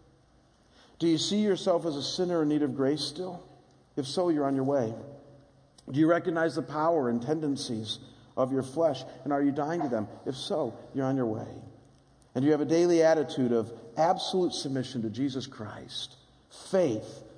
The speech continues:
that is more about the inner props than the outer ones? If you do, then you're on your way, and you're living in grace. Let's pray. Father, I thank you that though these are difficult concepts to explain, that we have your word,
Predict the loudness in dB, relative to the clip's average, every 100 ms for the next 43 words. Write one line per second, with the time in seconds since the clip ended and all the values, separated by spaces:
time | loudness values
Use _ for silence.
0 | -20 -20 -20 -2 2 2 2 2 6 4
1 | 4 2 0 -4 -2 2 2 0 0 0
2 | -2 -2 0 2 2 0 -2 -6 -8 -4
3 | -2 -4 -14 -20 _ _ -6 0 0 2
4 | 2 0 -8 -16 -20 -20 -20 _ -4 -2
5 | -2 -2 -4 -8 -12 -16 -20 -20 _ _
6 | _ _ -4 -2 0 0 0 -2 -8 -12
7 | -16 -20 _ -10 -8 -8 -10 -12 -14 -14
8 | -14 -16 -20 _ _ _ _ -20 -6 -6
9 | 0 0 0 -4 -12 -18 -20 -20 -20 -20
10 | -20 -20 -20 -20 -20 -6 -2 0 2 2
11 | 2 -2 -2 -2 0 2 4 2 2 0
12 | 0 0 0 -2 0 -2 -2 -2 -2 0
13 | -2 -4 -8 -4 -4 -4 -4 -2 0 2
14 | 2 0 -2 -2 0 2 2 0 0 2
15 | 2 0 -2